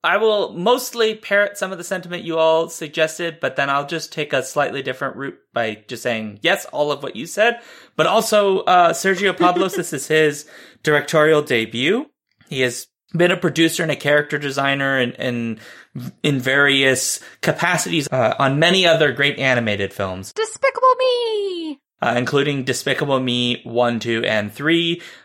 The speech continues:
Speaker 1: uh, in various capacities there. He also did the voice of Pumpkin and Olaf in this film.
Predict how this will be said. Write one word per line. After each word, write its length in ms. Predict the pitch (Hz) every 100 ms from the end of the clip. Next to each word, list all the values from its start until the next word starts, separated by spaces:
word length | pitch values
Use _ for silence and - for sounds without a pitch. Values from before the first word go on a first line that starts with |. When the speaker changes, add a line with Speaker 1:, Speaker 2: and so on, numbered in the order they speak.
| -
Speaker 1:
uh, 220 | 120 113
in 160 | 117 113
various 440 | 113 113 113 104 -
capacities 680 | - 123 127 - 127 120 -
there. 240 | 120 113 - -
He 120 | 110
also 300 | 143 175 175
did 240 | 151 156
the 60 | 139
voice 280 | 143 160 127
of 140 | -
Pumpkin 400 | - 160 - 156
and 140 | 120 -
Olaf 420 | 175 120 95 -
in 100 | 104
this 180 | 143 -
film. 260 | 98 101